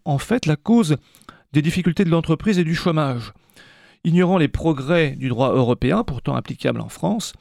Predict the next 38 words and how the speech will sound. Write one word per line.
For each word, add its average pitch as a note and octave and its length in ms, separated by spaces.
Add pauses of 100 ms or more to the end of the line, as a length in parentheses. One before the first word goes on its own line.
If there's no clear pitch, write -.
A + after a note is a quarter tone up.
(360)
le C3+ 120
texte - 460
ne D3+ 180
respecte C3+ 480
même C#3 320
pas B2 180 (300)
les C#3+ 100
principes - 460 (180)
essentiels D3+ 600
qu'il - 180
fait E3 160
pourtant - 500
figurer D3 560 (260)
en C#3+ 120
titre - 320 (160)
préliminaire. A#2 840 (540)
Hein, B2 80
donc B2+ 180
la D3+ 80
L D3 80
D C3+ 80
H E3 180
refuse D#3+ 460
l'opposition C3+ 640 (440)
entre C3+ 200
le D3 80
droit D3 200
au D3 120
travail D3 560 (140)
et D#3 80
le D3 100
droit B2+ 200
du D#3+ 180
travail C#3 560 (320)
et E3+ 100
réclame D#3 420
depuis E3+ 280
longtemps C3 340